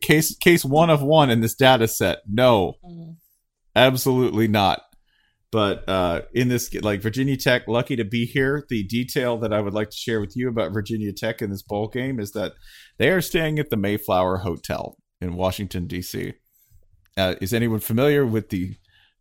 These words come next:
Speaker 1: the sordid history of the Mayflower Hotel,
Speaker 2: I love
Speaker 1: recent or
Speaker 2: any
Speaker 1: pa-, or
Speaker 2: establishment
Speaker 1: deep past?
Speaker 2: I love any establishment whose controversy section on Wikipedia includes its own drop-down menu.
Speaker 1: Yeah.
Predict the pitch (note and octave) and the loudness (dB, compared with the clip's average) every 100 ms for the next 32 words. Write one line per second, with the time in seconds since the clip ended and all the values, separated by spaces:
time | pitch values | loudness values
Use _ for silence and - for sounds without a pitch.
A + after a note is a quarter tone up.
0 | - F2+ F2+ E2+ E2 _ _ _ _ - | -12 -4 -2 -4 -6 _ _ _ _ -12
1 | - C#3+ C#3+ D3 A2+ C3 - - G2+ E2+ | 0 2 4 4 2 0 -2 -2 -2 -2
2 | - - F#2+ F#2+ F#2+ G2+ - F#2+ G2 G#2 | -6 -8 -8 -4 -2 -2 0 0 0 -4
3 | - G2+ F2 A2 F3 - G3 C#3+ C3+ C#3+ | -2 -2 0 2 4 6 4 4 2 2
4 | A#2+ - A2+ A2 G#2 G#2 G#2 A2 F#2+ F#2+ | 4 2 2 2 2 -2 -2 -4 -2 -4
5 | D#2 - - - G#3+ B3 F#3+ G3+ G#3 G#3 | -4 -10 -16 -12 -8 -8 -8 -10 -10 -10
6 | F3+ F3 F#3 F#3+ G3+ G3 F3+ F3+ - - | -8 -8 -8 -12 -12 -12 -10 -12 -12 -16
7 | E3 F#3 G#3+ F#3+ F#3+ F#3+ G#3 - F3+ F3+ | -14 -14 -12 -12 -12 -12 -14 -12 -12 -14
8 | G#3+ F#3 D#3+ E3 E3+ - E3+ E3+ F#3+ D#3+ | -14 -12 -10 -12 -14 -14 -14 -10 -10 -10
9 | E3 F#3 F3 D#3+ - D#3 E3+ D#3+ D3 C#3+ | -10 -8 -8 -12 -14 -12 -12 -14 -16 -14
10 | D3 - C3 C3 C#3 D3 - E3 - _ | -14 -14 -16 -16 -20 -20 -20 -20 -20 _
11 | B2+ D3 D3 G2+ | 0 2 2 0